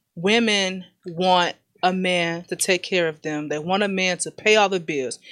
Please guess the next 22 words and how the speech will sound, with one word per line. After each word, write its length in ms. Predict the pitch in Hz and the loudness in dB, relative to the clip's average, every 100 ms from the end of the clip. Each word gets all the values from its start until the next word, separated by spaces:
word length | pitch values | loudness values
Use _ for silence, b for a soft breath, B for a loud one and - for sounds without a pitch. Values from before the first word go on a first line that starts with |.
| B 151 | B -8
They 80 | |
want 220 | 156 220 226 | 0 0 2
a 60 | |
man 220 | 208 190 180 | 2 0 0
to 120 | 160 | -4
buy 300 | 147 180 196 | 2 4 4
them 140 | 196 | 0
everything 340 | 185 190 190 190 | -2 -2 -4 -2
they 100 | 180 | -4
want, 340 | 185 175 - | -2 -2 0
everything 380 | 202 196 196 190 | 0 0 -4 -2
they 140 | 190 | -2
need, 340 | 185 170 165 180 | -2 -4 -2 0
they 140 | 185 | 2
need, 380 | 175 156 156 - B B B B | 0 -6 -8 -10 B B B B
and 440 | 190 185 170 170 - | 2 2 2 0 2
anything 300 | 233 254 233 | 2 4 2
they 120 | 214 202 | -2 -2
can 120 | 208 | -4
even 120 | 175 | -4
think 300 | - 226 214 | -2 -2 0
of. 300 | 117 - | -2 -2